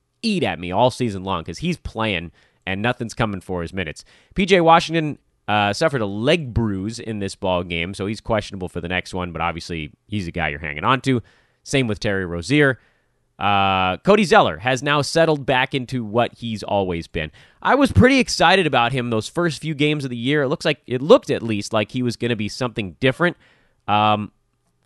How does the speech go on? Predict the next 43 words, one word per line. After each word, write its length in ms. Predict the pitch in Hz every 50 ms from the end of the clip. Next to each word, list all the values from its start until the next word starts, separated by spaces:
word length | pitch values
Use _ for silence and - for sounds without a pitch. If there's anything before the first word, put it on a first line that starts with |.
| _ _ _ _ _ _ _ _ _ _ _
he's, 280 | - 160 156 127 -
he's 420 | 147 139 165 165 156 131 117 110 - _ _ _ _ _ _ _ _
sort 380 | - - - - - 180 170 147
of 80 | 127
fallen 460 | - - - 160 156 151 147 139 135
back 260 | 123 123 123 120 120 -
into 220 | 123 110 113 107
the 80 | 95 104
usual 340 | 110 113 113 104 104 98
mode. 260 | 98 101 107 98 85 - _ _ _ _
I 120 | - 143 156
will 200 | 175 254 302 285
say 220 | - - 190 156
this. 460 | 127 107 117 87 - - - - - - _ _ _ _ _ _ _ _ _ _ _ _ _ _ _ _ _ _ _ _ _ _ _ _ _ _ _ - - _ _ _ _
For 120 | - 151
Zeller, 420 | 170 156 220 226 214 160 151 160 147 _ _ _ _ _
his 140 | - 131 131
minutes 200 | 165 202 208 165
have 120 | 185 175 156
been 140 | 160 139
down 240 | 120 139 131 135 131
the 60 | 123
last 380 | 117 117 117 113 117 - - -
two 260 | - - 190 185 170
ball 260 | 131 123 113 104 104
games 580 | 101 95 87 76 73 76 90 107 - - - - _ _ _ _ _ _ _ _ _ _ _ _ _ _ _ _ _ _ _ _ _ _ _ _ _ _
for 420 | - 135 127 127 123 123 120 117
reasons 480 | - - 117 120 120 107 123 120 120 110
I 120 | 110 104
don't 280 | 107 110 110 110 - -
fully 320 | - - 143 131 117 110
understand. 520 | 101 92 87 87 - - - 76 78 87 101
Golden 220 | 170 220 233 196
State, 340 | - - 180 160 165 139 - -
you 100 | 117 113
know, 80 | 101
you 120 | 95 98 92
can 100 | - 98
make 160 | 104 92 -
the 80 | 95 95
argument 320 | 95 95 92 98 92 -
that, 100 | 90 85
that 180 | 73 92 90 82